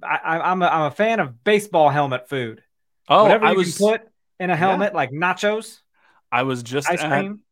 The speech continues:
Speaker 2: a Royals game a couple weeks ago, or last week, whatever it was.
Speaker 1: Why'd you
Speaker 2: Got
Speaker 1: do
Speaker 2: the,
Speaker 1: that?
Speaker 2: the, well, 'cause my brother-in-law had tickets, and they were good. They were good
Speaker 1: Yeah.
Speaker 2: tickets. They were
Speaker 1: Of course they're
Speaker 2: down.
Speaker 1: good tickets. They probably cost six bucks.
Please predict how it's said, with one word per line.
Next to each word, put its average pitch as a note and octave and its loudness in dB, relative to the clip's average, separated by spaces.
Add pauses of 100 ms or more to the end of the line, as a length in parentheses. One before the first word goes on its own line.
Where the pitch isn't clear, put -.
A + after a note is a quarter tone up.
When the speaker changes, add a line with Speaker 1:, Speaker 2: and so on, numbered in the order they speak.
(120)
Speaker 2:
a C3+ -4
Royals D3 0
game C#3 -6
a - -18
couple C#3+ -6
weeks D3+ -10
ago, C3+ -8
or B2 -8
last C#3 -6
week, D3 -10
whatever C#3 -6
it A#2+ -6
was. C3+ -8 (380)
Speaker 1:
Why'd C3 -12
you A#2 -8
Speaker 2:
Got - -10
Speaker 1:
do C3 -10
Speaker 2:
the, A#2 -8
Speaker 1:
that? B2+ -12 (260)
Speaker 2:
the, A#2 -14 (120)
well, C#3 -8
'cause A#2+ -16
my C3+ -12
brother-in-law A#2 -6
had A2+ -12
tickets, B2+ -12
and A#2+ -6
they A#2+ -6
were A#2 -10
good. F3 -2
They C3 -2
were B2+ -2
good D#3 0
Speaker 1:
Yeah. - -14
Speaker 2:
tickets. F#3 -8 (240)
They B2 -8
were D3 -4
Speaker 1:
Of B2+ -6
course D3 2
they're D3 0
Speaker 2:
down. C3 -6
Speaker 1:
good C3+ -6
tickets. B2 -4
They B2+ -4
probably D#3 0
cost E3 -6
six F3+ -10
bucks. - -6